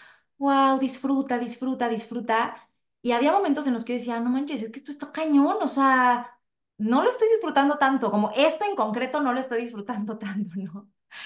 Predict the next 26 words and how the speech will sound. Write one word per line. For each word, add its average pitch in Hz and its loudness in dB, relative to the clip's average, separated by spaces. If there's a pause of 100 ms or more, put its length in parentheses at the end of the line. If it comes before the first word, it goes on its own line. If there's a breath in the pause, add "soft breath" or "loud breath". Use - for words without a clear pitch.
Y 254 -4
bueno, 247 2
tengo 285 0
un 262 -4
tema 233 -2
con 196 -2
esa 196 -6
frase 190 -6
que 180 -10
también 180 -4
me 196 0
ha 185 0
acompañado 180 -4
en 180 -4
otros 180 -4
momentos 180 -2
difíciles, 269 2
pero 247 4 (340 loud breath)
el 196 -2
tema 196 4
ahorita 180 0
es 202 0
el 185 -4
compromiso. 175 -6 (360 loud breath)
Eh, 202 2
entonces, 294 0